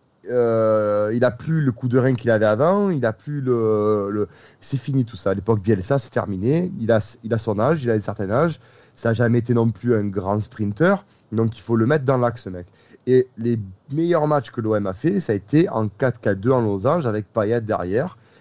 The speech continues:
Euh, parce que Cuisance, c'est pas, quand tu mets Cuisance, on voit qu'il y a un problème parce que Cuisance n'est pas un dix, c'est un huit pour moi, et je le répète, je persiste.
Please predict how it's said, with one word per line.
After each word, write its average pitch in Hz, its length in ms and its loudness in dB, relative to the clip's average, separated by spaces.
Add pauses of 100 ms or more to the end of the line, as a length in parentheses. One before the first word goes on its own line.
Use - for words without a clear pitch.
(380)
Euh, 95 260 -2
parce 95 200 -4
que - 80 -6
Cuisance, 107 680 -2
c'est 90 220 -12
pas, 95 420 -8 (100)
quand 104 80 -6
tu - 140 -10
mets 104 80 0
Cuisance, 110 440 -2
on 98 60 -6
voit 101 180 -2
qu'il 95 160 -8
y 85 60 -6
a 87 40 -6
un 87 60 -6
problème 104 360 0
parce 90 160 -6
que - 140 -20
Cuisance 101 300 -4
n'est 90 80 -8
pas 92 100 -8
un 87 80 -6
dix, 104 280 -4
c'est - 300 -8
un 98 40 -2
huit 110 340 -2
pour 85 220 -2
moi, 135 180 2
et - 20 2
je 95 120 -4
le 87 80 -4
répète, 104 340 -2
je 98 80 -6
persiste. - 600 -8